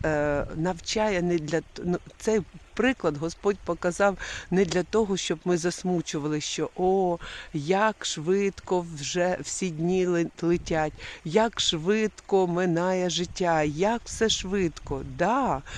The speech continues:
з кожним часом воно все стає швидше, швидше і швидше. Але, але нам не треба сумувати, тому що отой с-, дух, він сушить кістки.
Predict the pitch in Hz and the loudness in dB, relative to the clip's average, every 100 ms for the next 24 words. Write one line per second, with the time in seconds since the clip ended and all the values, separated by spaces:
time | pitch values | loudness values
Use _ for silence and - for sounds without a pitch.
0 | - - - 202 196 196 190 - 190 220 | -12 -12 4 4 6 2 0 0 2 2
1 | 208 - 151 170 180 165 - 170 - 170 | 0 -4 0 0 2 -2 -2 -4 -2 0
2 | 170 160 - 156 190 185 - 185 - 160 | 0 0 -2 -2 -2 0 -2 0 -2 -2
3 | 170 160 - 170 170 - 165 160 143 - | -2 0 -2 -2 -4 -4 -4 -4 0 0
4 | 147 - - - - 185 208 262 214 131 | 0 -8 -12 -12 -4 -2 2 2 2 0
5 | - - - 170 180 190 220 220 220 214 | -4 -18 -2 2 4 4 4 2 2 2
6 | 214 - 165 170 180 - 202 196 180 139 | 2 0 -4 -4 -6 -4 -2 0 0 -2
7 | - - - - - 190 202 208 175 - | -4 -10 -10 -20 0 2 4 4 4 0
8 | - - - 170 - 202 185 170 160 147 | -2 -4 0 -2 0 2 4 4 4 2
9 | - 165 156 190 208 240 254 - 151 160 | -4 -4 0 2 4 4 4 2 0 2
10 | 208 208 - 180 185 - 185 - 202 - | 2 0 0 0 2 0 -2 -2 -4 -4
11 | - 165 131 | -4 -2 -2